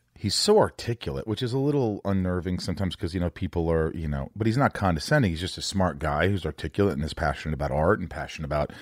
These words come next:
you know, we talked about Werner Herzog and documentaries, and we talked about, which is really fun, we talked about Back to the Future, and obviously he's got this lawsuit.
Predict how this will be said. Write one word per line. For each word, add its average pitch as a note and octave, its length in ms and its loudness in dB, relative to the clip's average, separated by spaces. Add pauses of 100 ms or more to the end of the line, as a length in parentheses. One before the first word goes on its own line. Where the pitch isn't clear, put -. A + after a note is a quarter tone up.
(260)
you E2 120 4
know, D2 100 4
we D#2 60 4
talked - 260 -2
about D2+ 240 2
Werner D#2 220 0
Herzog E2 520 2
and D2+ 140 -2
documentaries, D#2+ 800 2
and D2 80 -2
we D2 80 -2
talked D2 300 -6
about, C#2 260 -10
which C#2+ 180 -14
is B1+ 140 -12
really C#2+ 160 -2
fun, D2+ 260 -2
we D#2+ 60 2
talked D2+ 240 -4
about D#2 240 0
Back D2 220 -2
to F2+ 80 -2
the D#2+ 80 2
Future, D#2+ 480 -2
and D#2 140 -4 (440)
obviously D#2 440 2
he's D#2 100 -2
got D#2 300 0
this - 180 -8
lawsuit. E2 640 0